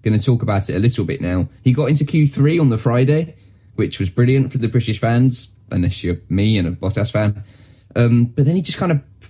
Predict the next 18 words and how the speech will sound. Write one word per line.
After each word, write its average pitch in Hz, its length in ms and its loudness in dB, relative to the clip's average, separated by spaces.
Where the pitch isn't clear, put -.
got 139 160 0
further 147 300 2
and 131 100 2
further 127 200 2
backwards 95 520 -4
as 98 100 0
each 98 200 0
session 104 540 0
went 104 240 0
on. 98 300 2
What 101 100 2
are 101 40 2
your 107 220 2
guys' 101 220 0
thoughts 101 280 -2
on 90 100 2
his 98 160 2
weekend? 92 380 0